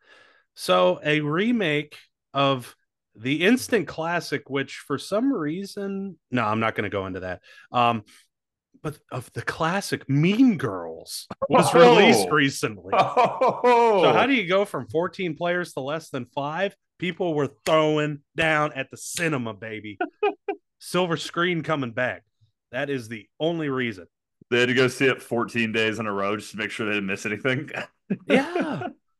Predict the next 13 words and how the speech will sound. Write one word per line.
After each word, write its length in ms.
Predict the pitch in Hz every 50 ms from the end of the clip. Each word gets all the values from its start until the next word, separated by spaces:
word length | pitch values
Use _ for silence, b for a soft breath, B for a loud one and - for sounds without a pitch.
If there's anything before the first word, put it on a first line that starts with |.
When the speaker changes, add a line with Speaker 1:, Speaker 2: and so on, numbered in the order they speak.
| _ _ _ _ _ -
Speaker 1:
Mean 320 | 113 117 147 220 254 254
Girls, 500 | 214 208 196 190 175 147 127 123 113 101
the 100 | - 131
remake, 680 | 117 120 156 202 226 220 214 196 160 127 113 95 - - - _ _ _ _
out 260 | 113 120 139 165 151
now 280 | 143 156 170 185 170 156
in 100 | 139 127
theaters, 520 | 120 - 160 175 185 175 - 117 110 101 117
unofficial 480 | 135 143 139 - - 156 139 - 143
sponsor. 720 | - - - - 120 120 143 165 160 139 - 117 90 - b b b b b b b b b b b _ _ - _ _ _ _
Yeah, 440 | - 104 127 175 226 214 131 - - - _ _
that's 300 | - 120 165 226 240 -
why. 560 | 147 117 104 120 151 151 85 82 82 87 -